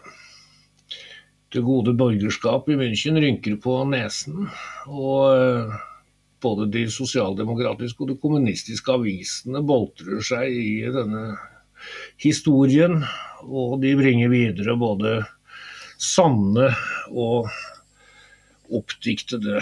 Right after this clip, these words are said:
historier om sin politiske dødsfiende og hans unge slektning. Geli har med seg sin onkel Alf, som hun kaller ham, rundt omkring når hun skal kjøpe nye klær, smykker eller dyre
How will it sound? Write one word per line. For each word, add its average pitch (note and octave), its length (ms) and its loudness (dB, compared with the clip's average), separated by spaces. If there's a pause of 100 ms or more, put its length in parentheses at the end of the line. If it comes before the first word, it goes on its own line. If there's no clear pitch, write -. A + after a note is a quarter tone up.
(140)
historier A#2+ 720 0
om A2+ 400 -2
sin A#2 260 -4
politiske A2 600 -2
dødsfiende G#2+ 640 -6
og A2 180 -2
hans A#2 220 -4
unge A2+ 260 -2
slektning. A2 560 -2 (1400)
Geli F3 680 6 (680)
har D3+ 160 4
med A#2+ 240 0
seg C3 240 -2
sin C#3 180 -4
onkel C#3+ 360 -2
Alf, D#3 340 2
som D#3 300 -2
hun D#3+ 180 2
kaller C#3+ 380 4
ham, C#3+ 260 -4 (320)
rundt C3+ 280 -2
omkring C3 440 0
når B2 240 -2
hun B2 80 -6
skal A#2+ 240 -8
kjøpe A#2 540 -6
nye A#2 340 -4
klær, A#2+ 400 -2 (480)
smykker A#2 840 -4 (340)
eller G#2 240 -10
dyre A2 540 -2